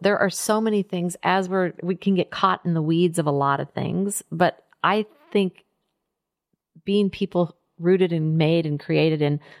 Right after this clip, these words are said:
like, this baby create that you and Lucas have created, you created that in love. And you wanna bring that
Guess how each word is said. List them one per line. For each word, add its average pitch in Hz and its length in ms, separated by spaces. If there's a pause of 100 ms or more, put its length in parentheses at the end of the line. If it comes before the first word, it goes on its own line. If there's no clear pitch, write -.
(100)
like, 175 140
this 170 160
baby 160 320
create 165 420
that 160 180
you 160 140
and 147 320
Lucas 160 300
have 143 160
created, 170 520 (380)
you 170 120
created 226 420
that 160 140
in 151 160
love. 160 360 (1200)
And 175 320 (280)
you 196 160
wanna 202 160
bring 185 460
that - 260